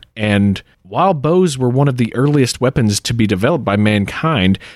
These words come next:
the English longbow is famous for its design and power, winning battles for armies against seemingly impossible odds. See the Battle of Agincourt,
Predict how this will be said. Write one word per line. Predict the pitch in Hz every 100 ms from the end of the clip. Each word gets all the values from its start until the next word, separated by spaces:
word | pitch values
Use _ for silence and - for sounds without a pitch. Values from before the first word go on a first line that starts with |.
| -
the | 117 -
English | 170 247 196 139 -
longbow | 110 104 101 95 90 85 90 -
is | 101
famous | - 151 170 165 -
for | - 113
its | 90
design | 110 104 98 113 131 131 123
and | 104 95
power, | - - - 214 127 80 87 - - - _ _
winning | 110 139 190 160
battles | 139 151 156 131
for | - 113 101
armies | 143 160 123 110
against | 101 110 - -
seemingly | 165 170 139 120 110
impossible | 104 - 135 135 120 104
odds. | 113 123 87 78 - - - - _
See | - - 113 95 90 92 - _ _
the | 107 95
Battle | 90 87
of | 85
Agincourt, | 104 135 82 - -